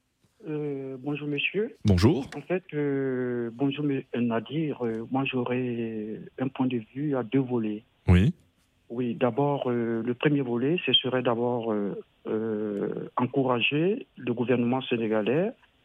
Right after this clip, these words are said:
Speaker 1: euh, aussi dire merci aussi au gouvernement sénégalais d'avoir fait fonctionner les institutions. Généralement, dans les pays africains d'obédience aux francophones,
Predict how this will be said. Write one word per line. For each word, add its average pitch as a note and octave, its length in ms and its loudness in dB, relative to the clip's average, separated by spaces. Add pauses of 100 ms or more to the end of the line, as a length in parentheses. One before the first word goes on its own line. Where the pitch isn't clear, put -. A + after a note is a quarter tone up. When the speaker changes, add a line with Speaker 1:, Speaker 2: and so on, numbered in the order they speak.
(380)
Speaker 1:
euh, G#2 640 0
aussi A2+ 760 0
dire C3+ 140 4
merci B2 300 2
aussi A#2+ 260 2
au A2+ 160 0
gouvernement A2 580 2
sénégalais G#2+ 460 0
d'avoir A#2+ 320 2
fait C3 180 0 (280)
fonctionner A#2+ 640 0 (440)
les A#2+ 180 0
institutions. A#2+ 800 0 (520)
Généralement, C3+ 880 2
dans C3 100 0
les B2 140 2
pays B2+ 320 0
africains B2+ 600 -2
d'obédience A#2+ 640 0
aux A2+ 60 -2
francophones, B2 800 -2